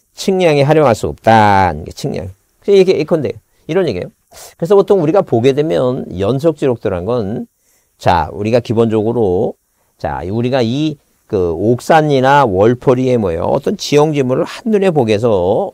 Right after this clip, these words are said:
옛날에 이제 그 연속, 자, 뭘 만들었어요? 자, 일람도라고 하는 걸 작성했어요.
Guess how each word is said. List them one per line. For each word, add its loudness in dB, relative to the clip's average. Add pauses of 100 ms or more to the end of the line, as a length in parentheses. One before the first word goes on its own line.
(100)
옛날에 -4
이제 -4 (340)
그 -12
연속, -2 (180)
자, -4
뭘 0
만들었어요? -2 (340)
자, -6
일람도라고 2
하는 2
걸 0
작성했어요. -10